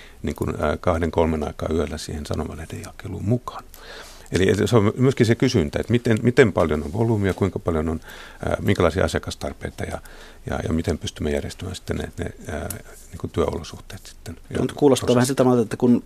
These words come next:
Speaker 2: pyrstö irtoaa, niin nokka tarttuu ja kun toisinpäin. No, o-, me, tä-, minä, mä, mä esitän teille nyt tämmöisen mallin, tuota, että siellä missä, ö, sanomalehdet ovat teidän päiväjakelussanne,
Speaker 1: Mhm.
Speaker 2: pidetään viisi päivää.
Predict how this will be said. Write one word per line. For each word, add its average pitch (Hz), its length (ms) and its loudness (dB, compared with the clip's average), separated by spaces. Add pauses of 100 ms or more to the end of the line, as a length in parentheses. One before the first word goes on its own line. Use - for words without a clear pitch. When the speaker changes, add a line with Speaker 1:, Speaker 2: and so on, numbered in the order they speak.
Speaker 2:
pyrstö 147 380 4
irtoaa, 120 560 4 (120)
niin 104 340 -6
nokka - 300 -2
tarttuu 113 460 0
ja 98 100 2
kun 113 360 -2
toisinpäin. 98 540 0 (760)
No, 92 400 0
o-, 160 160 4
me, 156 220 0 (100)
tä-, 190 100 6
minä, 180 220 4
mä, 156 140 4
mä 180 100 4
esitän 170 380 2
teille 127 140 4
nyt 127 60 -6
tämmöisen 131 200 2
mallin, 131 220 6
tuota, 123 180 0
että - 200 -4
siellä 196 240 2
missä, 156 320 2 (800)
ö, 127 240 4 (640)
sanomalehdet 139 600 4 (400)
ovat - 380 -2 (300)
teidän 107 320 2 (440)
päiväjakelussanne, - 840 -2 (200)
Speaker 1:
Mhm. 85 220 -8
Speaker 2:
pidetään 113 460 0
viisi 143 240 2
päivää. 113 460 4